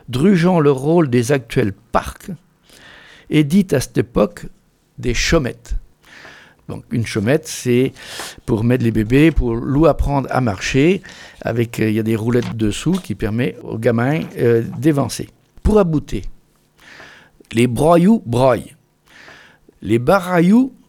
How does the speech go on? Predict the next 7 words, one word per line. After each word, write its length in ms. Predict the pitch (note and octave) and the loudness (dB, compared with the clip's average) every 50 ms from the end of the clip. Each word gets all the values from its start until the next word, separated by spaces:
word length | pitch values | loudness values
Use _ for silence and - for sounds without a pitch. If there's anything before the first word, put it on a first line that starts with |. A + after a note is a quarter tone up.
| _ _ - | _ _ -2
baraillent, 580 | A#2+ D3+ E3 D3+ D#3 D3 C3 A2 F#2+ E2+ D#2+ - _ _ _ _ - | 0 0 2 2 2 2 2 2 -2 -6 -10 -14 _ _ _ _ -16
les 180 | - F#2+ F#2 F#2+ | -10 -8 -8 -6
builous 560 | G#2 A#2+ D#3 F3+ F#3+ F3 E3+ F3 E3 C#3 G#2+ - - _ - - | -4 0 2 4 4 4 4 2 2 0 -2 -4 -12 _ -20 -18
builent, 520 | F#2 F#2+ A2+ C#3+ G3 B3 C4 B3 G#3 - _ _ _ _ _ _ _ - - | -8 -2 0 2 4 2 2 0 -4 -12 _ _ _ _ _ _ _ -8 -2
les 120 | A2 B2+ | 0 0
braillards 640 | C3+ C3+ D#3 F#3+ F#3+ F3 E3 D#3+ D3 B2+ F#2 - F#2+ | 0 2 2 4 4 4 4 4 2 2 0 -4 -10
braillent, 560 | G2+ G2+ G2+ A2 C3+ D#3 G3 A#3+ A#3 A3 | -12 -6 -2 0 2 4 4 2 2 -4